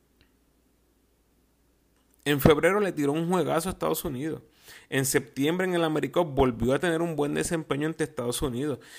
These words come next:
Y ahora vimos como nuevamente acepta su rol viniendo del banco. No le salió nada ante Colombia.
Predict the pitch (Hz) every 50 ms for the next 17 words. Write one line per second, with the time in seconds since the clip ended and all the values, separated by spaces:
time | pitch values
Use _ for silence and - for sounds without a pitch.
0 | - _ - 131 131 127 131 156 175 170 175 196 202 196 185 - - 127 120 117
1 | 113 113 113 117 135 139 147 170 196 202 190 - - - - 101 98 - - 117
2 | 120 131 - - 196 180 - 226 220 208 190 165 151 147 131 123 127 117 113 110
3 | 113 117 127 139 156 170 190 190 165 143 127 117 113 113 - 117 - - - -
4 | - - 135 135 135 131 131 147 180 208 214 - - 208 190 175 156 151 151 170
5 | 175 165 151 156 180 202 214 208 208 208 185 - - 143 127 120 123 123 131 127
6 | 117 107 101 98 95 - -